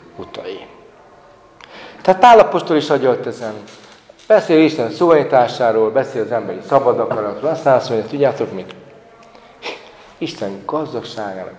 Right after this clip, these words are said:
bölcsess tudományának mélysége, nem tudjuk kikutatni."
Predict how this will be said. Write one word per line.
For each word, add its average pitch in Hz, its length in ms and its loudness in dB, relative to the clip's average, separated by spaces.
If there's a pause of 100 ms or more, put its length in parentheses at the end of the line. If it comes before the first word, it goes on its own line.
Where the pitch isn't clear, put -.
bölcsess 127 400 -4 (180)
tudományának 101 540 -2
mélysége, 101 580 -2 (1080)
nem - 320 -2
tudjuk 87 320 -16
kikutatni." - 640 -14